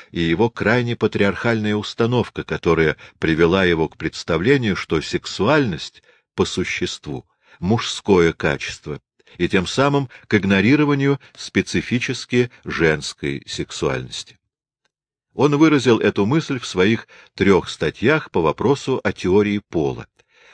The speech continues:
утверждая, что либидо имеет, как правило, мужскую природу, независимо от того, у мужчины или у женщины оно возникает. В рационализированной форме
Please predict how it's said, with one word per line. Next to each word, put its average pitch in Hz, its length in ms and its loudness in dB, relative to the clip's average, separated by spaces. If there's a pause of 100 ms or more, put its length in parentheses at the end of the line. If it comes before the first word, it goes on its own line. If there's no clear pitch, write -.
утверждая, 98 680 2
что - 240 -2
либидо 151 580 2 (280)
имеет, 139 440 0
как 113 200 0
правило, 117 600 4
мужскую 90 760 -2
природу, 104 560 -2 (200)
независимо 80 640 -2
от - 160 -8
того, 107 400 2 (160)
у 87 100 0
мужчины 151 640 -2
или 127 380 0
у 90 100 -4
женщины 101 640 -2 (180)
оно 71 300 -4
возникает. 71 720 -10 (1400)
В 90 100 -2
рационализированной 131 960 2
форме 76 440 -2